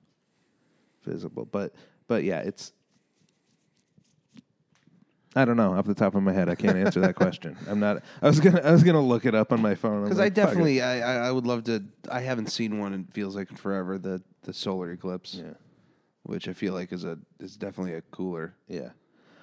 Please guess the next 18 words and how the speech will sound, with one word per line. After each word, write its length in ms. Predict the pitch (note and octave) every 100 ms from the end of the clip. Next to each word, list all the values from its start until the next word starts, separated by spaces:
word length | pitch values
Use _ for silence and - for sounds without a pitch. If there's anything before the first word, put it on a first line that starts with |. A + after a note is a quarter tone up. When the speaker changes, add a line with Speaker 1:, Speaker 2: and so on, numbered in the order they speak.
| -
Speaker 2:
thing 120 | F#2
Speaker 1:
Well, 100 | B2
Speaker 2:
to 40 | C3+
Speaker 1:
that's 100 | D#3+
the 60 |
one 160 | D#3+ D3+
where, 120 | C3+
Speaker 2:
witness. 220 | A#2 A2
Speaker 1:
like, 20 |
you, 680 | A2+ B2 A#2+ A#2+ F#2 G#1+ G1+ -
the, 400 | E2+ A2+ D#2 D2 C2+ -
that's 200 | A#2+ -
the 120 | C#3+
one 280 | C3 A#2 A2
that 120 | F#2+ - - _
I, 220 | A2 G#2+ -
I 160 | A2+
definitely 760 | G#2+ A2 - A#2 E2 G#2 G#2